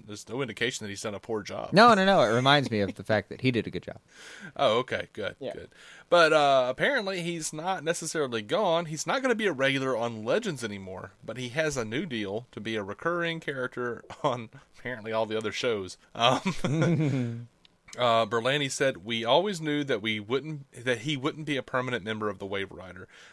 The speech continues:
Speaker 1: We also knew we loved him on the show and all the shows, Flash as well." Um, so yeah, they planned this out. Uh, he's also doing the Prison Break revival, as you mentioned last week, I think. Um,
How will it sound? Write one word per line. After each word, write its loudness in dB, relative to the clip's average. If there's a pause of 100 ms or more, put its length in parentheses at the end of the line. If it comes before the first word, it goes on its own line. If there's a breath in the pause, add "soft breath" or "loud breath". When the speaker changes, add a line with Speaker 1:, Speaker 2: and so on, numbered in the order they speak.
(100)
Speaker 1:
We -6
also 2
knew -4
we -4
loved 0
him -4
on -4
the -4
show 0
and -8
all 4
the 0
shows, -4
Flash -4
as -10
well." -10 (180)
Um, 2 (140)
so -10
yeah, 2
they -4 (200)
planned -6
this -6
out. -2 (200)
Uh, 0 (100)
he's -6
also 4
doing 0
the -2
Prison -2
Break 0
revival, -2
as -4
you -4
mentioned -6
last -4
week, -14
I -8
think. -14 (140)
Um, -6